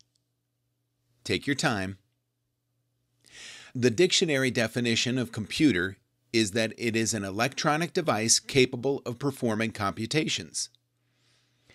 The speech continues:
It has many peripherals like a monitor and keyboard to accept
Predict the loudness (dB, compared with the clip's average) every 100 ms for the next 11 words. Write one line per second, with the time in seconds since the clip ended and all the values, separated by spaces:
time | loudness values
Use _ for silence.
0 | -12 -4 -2 0 -2 0 0 2 4 6
1 | 6 6 4 4 0 -2 -4 -2 0 0
2 | 0 -2 -4 -8 -2 -2 0 -2 -2 -6
3 | -14 _ -4 -2 2 2 2 -2